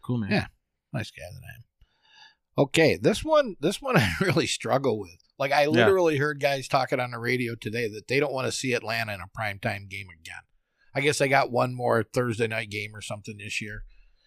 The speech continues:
Speaker 2: and I kind of agree. They looked terrible. I
Speaker 1: Yeah.
Speaker 2: mean, they looked both sides of the ball ugly. It, it looked bad. Uh, Calvin Ridley, zero catches, zero yards. Uh,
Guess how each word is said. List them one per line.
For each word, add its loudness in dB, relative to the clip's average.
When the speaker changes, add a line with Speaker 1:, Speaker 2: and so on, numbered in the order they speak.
Speaker 2:
and 2
I 6
kind 2
of 2
agree. 0
They 0
looked 0
terrible. -2
I 2
Speaker 1:
Yeah. 4
Speaker 2:
mean, -4
they 2
looked 0
both 4
sides 2
of 0
the 2
ball 0
ugly. -2
It, -4
it -4
looked -2
bad. -4
Uh, -2
Calvin 2
Ridley, -2
zero -2
catches, -2
zero -4
yards. -8
Uh, -4